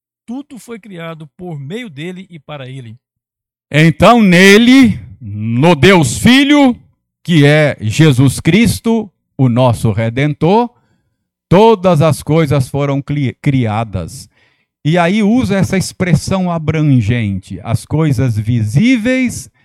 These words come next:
Speaker 2: e as coisas invisíveis. Irmãos, é muito importante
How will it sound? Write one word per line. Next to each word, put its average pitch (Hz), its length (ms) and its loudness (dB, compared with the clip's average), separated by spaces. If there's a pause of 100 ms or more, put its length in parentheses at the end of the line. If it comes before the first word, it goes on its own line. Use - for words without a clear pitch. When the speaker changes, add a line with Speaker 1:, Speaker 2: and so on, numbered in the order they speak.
(280)
Speaker 2:
e 190 340 0
as 131 340 -2
coisas 147 840 0
invisíveis. 104 1300 -2 (640)
Irmãos, 220 520 -2
é 226 80 -4
muito 185 760 -2
importante 156 1400 -6